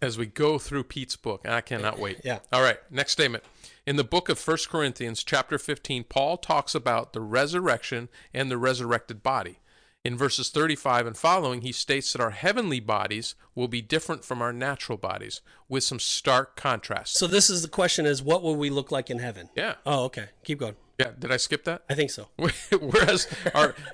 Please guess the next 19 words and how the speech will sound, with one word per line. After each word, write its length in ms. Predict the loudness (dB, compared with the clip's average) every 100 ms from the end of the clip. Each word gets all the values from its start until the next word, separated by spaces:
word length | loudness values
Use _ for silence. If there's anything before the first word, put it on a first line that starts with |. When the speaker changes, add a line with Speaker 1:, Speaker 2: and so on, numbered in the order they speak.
| -6
Speaker 1:
well, 140 | -6 -8 -10 -6
okay. 240 | -4 -4 -6 -8 -12 0
Whereas 360 | 4 6 8 6
our 100 | 6
earthly 360 | 6 4 4 4
bodies 360 | 6 4 4
are 80 | 0
characterized 880 | 2 4 4 2 2 4 4 2 -2 -10 -12 -10
by 240 | 2 4 4
mortality. 880 | 2 2 2 4 4 4 2 -2 -4
What 100 | -6
does 100 | -4 2
that 200 | 2 0
mean? 240 | -8 -10 -12 -4
Being 180 | -4
susceptible 640 | -2 0 2 0 -2 -4 -4
to 140 | -4 -6
death. 380 | 0 0 0 _ -2
Speaker 2:
Yeah. 200 | 0 -2